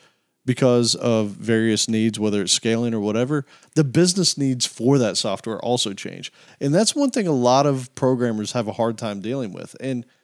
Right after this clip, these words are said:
that's not fair, right? It's, when we're writing software, whether it's for a business or for somebody or whatever,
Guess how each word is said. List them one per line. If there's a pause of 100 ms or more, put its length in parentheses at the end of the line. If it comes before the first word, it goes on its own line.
that's
not
fair, (220)
right?
It's, (1000)
when
we're
writing
software,
whether
it's
for
a
business
or
for
somebody
or
whatever,